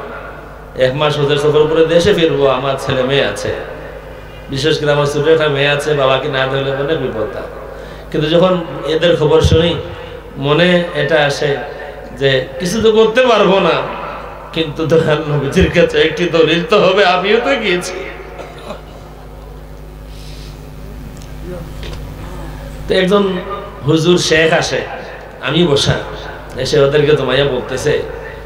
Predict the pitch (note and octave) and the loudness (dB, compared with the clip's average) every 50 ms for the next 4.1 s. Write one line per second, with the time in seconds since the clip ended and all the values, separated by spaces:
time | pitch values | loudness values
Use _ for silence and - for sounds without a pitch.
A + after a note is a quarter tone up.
0 | - - C#3+ D3+ C#3+ - G#3 G3 E3+ E3+ E3 D#3 D#3+ E3 E3+ F3 F3+ E3+ E3 D3 | -6 -2 0 0 0 2 2 4 4 4 4 4 4 2 4 2 2 4 4 4
1 | C3 A#2+ A2 A2+ A2 G#2 - - - - - - - - - - - - - D3+ | 4 2 0 -2 -4 -6 -8 -10 -10 -10 -12 -12 -14 -14 -14 -14 -14 -8 -2 2
2 | E3 F3+ F#3 F#3 F#3 - - - - - E3 F3+ - - - - - - - - | 4 4 4 4 2 0 -6 -8 -6 -4 -2 -2 -2 -2 -6 -8 -10 -12 -12 -12
3 | - - - - - - - C3+ E3 F3+ F#3+ F#3+ F#3 F3 F3 E3+ F3 F3+ E3+ F3 | -14 -14 -14 -14 -14 -8 -2 0 2 4 4 4 4 4 2 2 2 0 2 2
4 | F3+ F3+ | 2 2